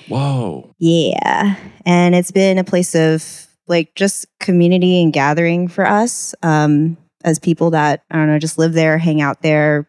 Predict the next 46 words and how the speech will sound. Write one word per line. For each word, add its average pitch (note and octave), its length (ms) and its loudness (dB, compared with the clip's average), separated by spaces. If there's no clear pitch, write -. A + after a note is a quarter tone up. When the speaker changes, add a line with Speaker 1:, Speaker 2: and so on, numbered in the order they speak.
Speaker 2:
Our E3+ 100 2
bar D#3+ 260 0
is D#3+ 140 0
Whiskey D#3+ 240 -2
Tavern. D3+ 640 0
Our - 180 -6
place D#3 280 -4
to E3 60 -4
go D#3+ 180 2
eat D#3 180 0
afterwards D#3 640 -2
is D#3 80 -8
Wohop. D3+ 540 0
Speaker 1:
Mm-hmm. A#2+ 360 -2
Speaker 2:
Um, D#3+ 500 -2
we, E3+ 420 2
you F3+ 100 0
know, E3+ 120 2
have D#3+ 200 -2
a D#3+ 60 -4
pretty E3 280 0
similar D#3+ 400 2
circle D#3 280 -2
of D#3 100 -4
friends. D3 380 0
So C#3+ 420 -2
it's - 320 -6
pretty E3+ 400 0
common D3 360 -2
for C#3 120 -8
us C#3 140 -4
to - 60 -14
be D3+ 100 -4
hanging C#3+ 240 -2
out - 240 -6
on, D3+ 140 -6
like, - 120 -10
a D#3+ 60 -6
Friday, D3+ 340 0
Saturday E2+ 380 -4
night - 160 -6
with E3 160 -6
each D#3+ 120 -8
other D3 200 0
in C#3 60 -2
Chinatown. - 640 -4